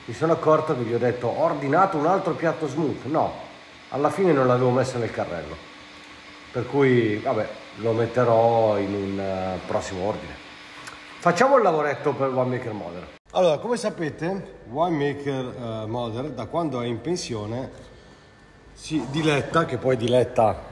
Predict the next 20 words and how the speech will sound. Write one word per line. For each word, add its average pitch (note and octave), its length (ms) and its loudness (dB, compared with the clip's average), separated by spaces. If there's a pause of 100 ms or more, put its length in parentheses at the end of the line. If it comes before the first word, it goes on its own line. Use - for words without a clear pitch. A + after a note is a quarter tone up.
(260)
è A#2+ 180 -2
una, A2 680 0 (640)
è A2+ 120 -4
un A2+ 200 2
eufemismo, C3 960 2 (340)
nella D3+ 260 4
sartoria. F#2 600 -2 (500)
Cioè G#2 140 -8
proprio G#2 280 -2
disegna, A#2+ 520 2
pro-, A2+ 300 0
disegna C3+ 720 2
e G2+ 580 -2
produce G#2+ 460 -6
modelli G2+ 560 -2
di F#2 160 -8
abito F#2+ 300 -6
femminile A#2 720 -2 (420)
e G#2 160 -8 (160)
bambini F#2+ 500 -4